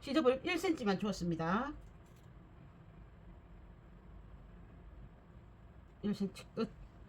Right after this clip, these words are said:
요렇게 잡으면 중간이 나오겠죠. 요렇게 해서 요 일 센티 시접 잡으셔서 쭉 당기시면 중간을 잡으실 수 있습니다.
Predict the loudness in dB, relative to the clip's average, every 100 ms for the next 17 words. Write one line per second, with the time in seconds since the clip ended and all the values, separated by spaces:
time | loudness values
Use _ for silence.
0 | -16 -6 0 0 0 2 2 2 -2 0
1 | 8 10 10 8 8 8 10 8 8 2
2 | -14 -16 -16 -16 -16 -18 -18 -18 -16 -16
3 | -18 -18 -16 -18 -18 -20 -20 -18 -18 -18
4 | -18 -18 -18 -18 -18 -16 -16 -16 -18 -18
5 | 0 2 4 2 2 4 2 6 4 2
6 | -8 -14 -14 -14 -14 -2 2 4 4 6
7 | 4 2 -10 -6 6 6 6 4 6 6
8 | 4 4 6 6 6 0 -12 -16 -16 -16
9 | -16 -16 -16 -8 -6 6 8 8 6 6
10 | 8 8 6 2 0 2 6 6 6 6
11 | 6 6 4 2 2 0 0 -2 -2 2
12 | 2 2